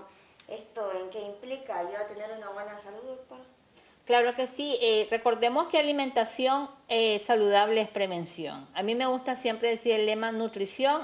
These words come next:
Speaker 2: es prevención". Si nosotros estamos bien nutridos, ¿verdad? Con todos lo-, los alimentos, eh, ne-, necesarios, con todos los nutrientes necesarios, vamos a estar previniendo cualquier tipo de patología. Y sobre todas las cosas, vamos a mejorar nuestro sistema inmunológico, que es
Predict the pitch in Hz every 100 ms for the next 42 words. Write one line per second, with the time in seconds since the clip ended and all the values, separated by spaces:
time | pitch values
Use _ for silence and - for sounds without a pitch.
0 | 226 220 208 190 185 170 170 160 160 208
1 | 208 220 214 240 247 226 226 208 202 208
2 | 202 180 170 156 - - - - - 196
3 | 202 196 - 185 - 202 220 226 220 214
4 | 196 202 190 180 185 185 208 196 196 196
5 | 190 180 185 180 233 196 202 - 208 208
6 | 208 208 - 208 226 220 214 208 202 202
7 | 196 196 185 226 240 269 254 196 196 214
8 | 214 202 208 208 196 190 196 196 180 190
9 | 185 180 180 180 170 175 160 151 175 156
10 | - - - 165 160 151 156 156 - 254
11 | 285 311 392 - - _ _ 190 233 320
12 | 330 269 254 220 214 220 214 214 208 202
13 | 208 208 233 247 233 240 254 240 233 214